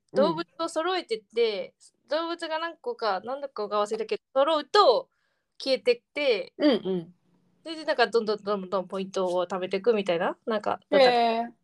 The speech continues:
Speaker 1: テトリス系か、ぷよぷよみたいな。
Speaker 2: そうそうそう、そういう系だっ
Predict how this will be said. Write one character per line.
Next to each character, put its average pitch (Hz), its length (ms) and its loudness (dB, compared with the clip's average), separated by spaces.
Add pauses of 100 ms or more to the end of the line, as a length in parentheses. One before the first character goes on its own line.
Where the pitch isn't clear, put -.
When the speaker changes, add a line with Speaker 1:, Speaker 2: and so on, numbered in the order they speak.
(120)
Speaker 1:
テ 359 140 4
ト 415 120 2
リ 370 120 4
ス - 120 -16
系 320 200 4
か、 262 120 0
ぷ 294 140 4
よ 302 160 8
ぷ 302 100 2
よ 285 100 2
み 262 100 -10
た - 100 -4
い - 80 -12
な。 - 140 -20 (180)
Speaker 2:
そ 415 120 10
う - 20 8
そ 381 120 8
う - 20 4
そ 311 120 8
う、 - 20 2
そ 330 180 -2
う 311 40 0
い 311 40 -4
う - 40 -12
系 294 240 -2
だ 262 80 0
っ 262 60 -20